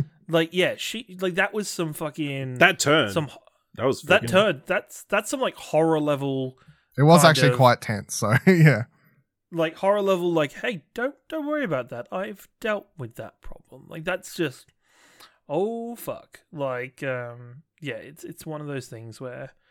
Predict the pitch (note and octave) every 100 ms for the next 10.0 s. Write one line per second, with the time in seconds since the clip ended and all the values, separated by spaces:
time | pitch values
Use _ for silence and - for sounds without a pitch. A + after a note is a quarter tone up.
0 | _ _ _ _ _ _ C3+ C3 C#3 C3+
1 | D3+ D3 E3+ D3+ - D3 B2+ A#2 C3 C3
2 | B2+ C3 A#2+ A#2+ A#2+ - A2+ A2+ A2 A#2
3 | G#2+ - - _ C#3 B2+ A#2 A2 G#2+ A2
4 | A#2+ A#2+ A#2 A2 A2 G#2 _ - - C#3
5 | - _ _ _ _ _ _ - - F3
6 | D#3+ D#3 F#3 E3+ D#3+ C#3+ C#3 D#3 C3 C3+
7 | A#2 C#3 C#3 C3 B2+ A2+ G#2+ A2+ D3 G#3+
8 | - C#3+ B2 D3 A#2 A3+ - _ _ _
9 | _ _ C3+ C#3 B2 - B2 - B2 A#2